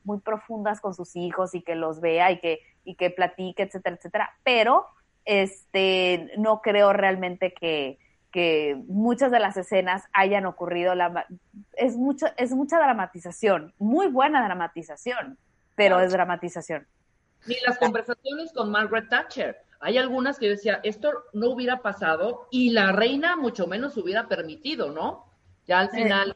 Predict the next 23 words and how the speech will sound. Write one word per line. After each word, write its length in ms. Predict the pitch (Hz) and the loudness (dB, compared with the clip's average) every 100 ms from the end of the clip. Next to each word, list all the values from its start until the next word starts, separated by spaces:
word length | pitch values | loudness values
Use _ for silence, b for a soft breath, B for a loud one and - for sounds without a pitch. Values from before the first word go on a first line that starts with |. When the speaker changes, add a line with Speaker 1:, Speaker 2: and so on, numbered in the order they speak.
| - | -12
Speaker 3:
en 100 | 185 | -10
la 120 | 180 | -6
parte, 360 | 196 196 214 208 | -4 -4 -4 -2
cuando 200 | 196 190 | -2 2
ya 140 | 208 | 0
estaba 600 | 220 226 214 214 214 - _ - | 2 2 4 2 0 -12 _ -8
en 140 | 185 | -4
decadencia, 800 | 180 190 180 202 202 233 208 - | -2 0 0 -2 -2 2 2 0
este, 340 | 165 165 - 165 | -8 -8 -6 -6
Thatcher, 560 | - 269 - 165 156 156 | -2 -2 0 0 0 -4
y 80 | 180 | -8
con 140 | 170 | -8
toda 120 | 180 | -6
esta 220 | 202 196 196 | -6 -6 -2
parte 300 | 196 196 190 | -4 -2 -4
de 100 | 175 | 0
la 160 | 175 | 0
apartheid 640 | 175 185 185 190 180 185 | 0 -2 0 2 2 0
y 80 | 175 170 | -6 -6
todo 120 | 185 | -6
este 180 | 185 175 | -4 -2
rollo, 460 | 180 175 160 240 | 0 0 0 0
Speaker 1:
Ajá. 460 | 190 220 208 247 | -2 2 2 2